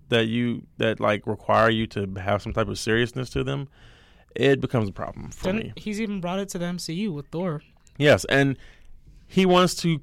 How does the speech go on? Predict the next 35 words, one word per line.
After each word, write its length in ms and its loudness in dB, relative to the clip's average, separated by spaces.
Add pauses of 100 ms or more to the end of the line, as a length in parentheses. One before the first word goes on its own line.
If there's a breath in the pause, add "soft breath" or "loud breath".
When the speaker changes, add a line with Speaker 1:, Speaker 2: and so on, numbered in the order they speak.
Speaker 1:
keep 380 -4
Thor 600 6 (180)
as 340 4
comedic 480 -2
as 80 -8
possible. 560 -12 (440 loud breath)
Speaker 2:
Honestly, 420 0
I 60 -2
feel 180 -6
like 100 -4
that's 180 -6
the 60 0
best 260 -2
direction 380 -14
for 100 -18
this 120 -16
character 320 -16
at 80 -16
this 140 -16
point. 260 -16
Speaker 1:
I, 80 -4 (160)
I, 180 -6 (100)
I 120 -4
don't, 320 -2
I 100 0
don't 140 6
Speaker 2:
No 120 8
Speaker 1:
think 180 6
Speaker 2:
one 80 8
Speaker 1:
so. 440 4
Speaker 2:
cared 460 4
about 360 4
Thor 480 2
until 420 -4
Ragnarok. 680 -10